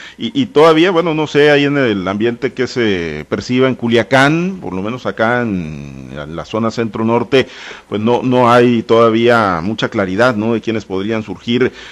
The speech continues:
como los abanderados, Jorge Luis, pues ya, ya prácticamente sobre el límite Morena para, para definir a sus candidatos a estos puestos de elección popular.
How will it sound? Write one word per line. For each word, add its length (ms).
como 240
los 200
abanderados, 720
Jorge 280
Luis, 260
pues 200
ya, 220
ya 200
prácticamente 680
sobre 200
el 60
límite 500
Morena 500
para, 240
para 200
definir 340
a 40
sus 180
candidatos 580
a 340
estos 240
puestos 280
de 60
elección 300
popular. 340